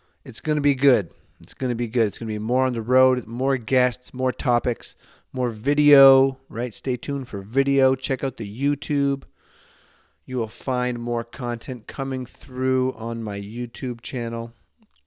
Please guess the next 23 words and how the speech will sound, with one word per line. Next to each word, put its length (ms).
You 140
will 120
find, 840
uh, 500
my 260
new 140
programs 920
that 120
will 60
be 140
coming 380
out, 260
but 160
all 160
that 240
in 160
time. 340
All 200
of 80
that 200
in 160
time. 380
Um, 600